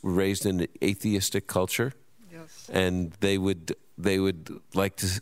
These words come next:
Speaker 1: experience a real God.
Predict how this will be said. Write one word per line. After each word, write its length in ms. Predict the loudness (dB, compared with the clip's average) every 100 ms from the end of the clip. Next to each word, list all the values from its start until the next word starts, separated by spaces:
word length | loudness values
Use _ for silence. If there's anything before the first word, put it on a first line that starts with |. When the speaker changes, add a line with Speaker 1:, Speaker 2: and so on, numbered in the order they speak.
| -8
Speaker 1:
experience 680 | 4 4 6 4 4 2 -2 -2 -2
a 60 |
real 540 | 0 2 2 2 0 -6 -20 -20 -20 -20 -8
God. 420 | 0 2 2 -2